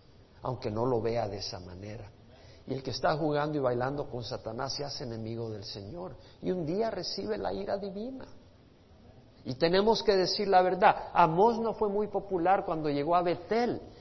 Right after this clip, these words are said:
Él fue a predicar a Betel, donde tenía el ídolo Israel, un becerro de oro, y decía: "Estos son los dioses que te sacó Israel de Egipto".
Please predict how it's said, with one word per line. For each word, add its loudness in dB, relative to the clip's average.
Él 6
fue 6
a 2
predicar 2
a 2
Betel, 6
donde 2
tenía 2
el 6
ídolo 6
Israel, 8
un 2
becerro 10
de 6
oro, 6
y 4
decía: 2
"Estos -2
son 0
los 0
dioses -2
que -4
te -10
sacó -4
Israel -2
de -6
Egipto". -10